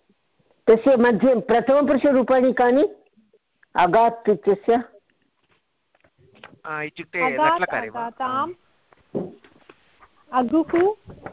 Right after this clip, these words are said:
Speaker 3: अगाः, अगातम्, अगात।
Speaker 1: ओ,
Speaker 3: अगाम्,
Speaker 1: अस्तु।
Speaker 3: अगाव, अगाव,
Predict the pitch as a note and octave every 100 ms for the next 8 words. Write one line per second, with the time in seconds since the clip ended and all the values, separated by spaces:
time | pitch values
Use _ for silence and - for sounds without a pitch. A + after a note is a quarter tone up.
0 | - B3 A#3+ C#4+ D#4 D#4 E4+ E4+ B3+ B3+
1 | C4 C#4 C#4+ D#4 D#4+ C#4 B3+ A3+ B3 C4
2 | - B3 E4+ - G3 F#3+ D#3 - B3 A#3
3 | F3+ F3 E3+ - B3 C4 C4 C4+ D#4+ -
4 | G#3 G#3+ G#3 G#3